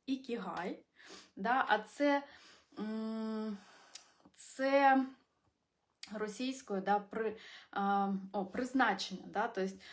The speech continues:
твоє, м, м, призвання, напевно, все ж таки це різ-, різні речі, а, якщо говорити російською, українською, подивлюсь, да, бо я якось це саме <laughs> не визначила. Призвання, а,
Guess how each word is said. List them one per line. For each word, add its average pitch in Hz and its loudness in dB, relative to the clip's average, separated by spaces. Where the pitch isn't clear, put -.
твоє, 262 2
м, 202 -4
м, 208 -4
призвання, 233 2
напевно, 185 -4
все 190 -8
ж 190 -10
таки 190 -8
це - -6
різ-, 190 -4
різні 196 -2
речі, 170 -8
а, 170 -8
якщо 170 -10
говорити 180 -8
російською, 190 -6
українською, 220 -4
подивлюсь, 202 -4
да, 190 -2
бо 175 -8
я 180 -2
якось 180 -8
це - -8
саме 185 -4
<laughs> - -4
не 226 -2
визначила. 196 -2
Призвання, 214 0
а, 196 6